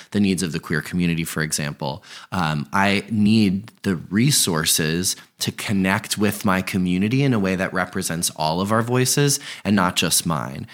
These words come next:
And so the, the work of the Latino Advisory Commission, one of the questions that I asked to folks was, how do we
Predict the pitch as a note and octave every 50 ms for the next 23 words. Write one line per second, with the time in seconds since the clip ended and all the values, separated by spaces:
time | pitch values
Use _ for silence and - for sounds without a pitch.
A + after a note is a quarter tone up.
0 | - - - - G2 G#2 G2 - - G2 F#2 F2+ E2+ - - G2+ F#2 G2+ F#2 E2+
1 | E2+ E2+ - - G2 F#2 G#2+ F#2+ F#2+ G#2 G#2+ G#2+ G#2+ A2 F#2+ E2 F2+ F2+ F2 F2
2 | E2+ - F2 E2+ F2+ F2 F#2+ A2+ A2+ A2+ A2+ - A2+ G#2+ G2+ F#2+ - G2+ G2 F#2
3 | - - F#2 F2+ F2+ F2 F2 E2+ - - G2 F2 - - F2+ E2+ F#2 E2 E2+ E2+
4 | E2+ E2 E2 - - - - - - F#2 E2+ D#2+ - - E2+ D#2+ - - - -
5 | - - - - - - A#2 A#2+ A#2+ B2 A2+ A2+ G#2 G2 G2 F2+ -